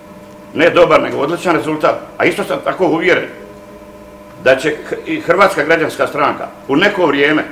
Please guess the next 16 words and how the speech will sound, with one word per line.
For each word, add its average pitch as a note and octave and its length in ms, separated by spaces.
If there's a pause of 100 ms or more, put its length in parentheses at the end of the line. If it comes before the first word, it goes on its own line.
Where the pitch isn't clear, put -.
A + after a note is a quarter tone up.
(540)
ponovo E3+ 380
biti D3+ 240
vlast D#3 280
u A#2+ 40
Splitu, D#3 380
odnosno D#3 300
imati C#3+ 220
svog D3+ 180
gradonačelnika. - 640 (400)
Da E3+ 100
li G3 120
će F3+ 100
to F3+ 200
biti F3+ 260 (480)
Igor, D#3 300 (340)
Lidija, C#3 460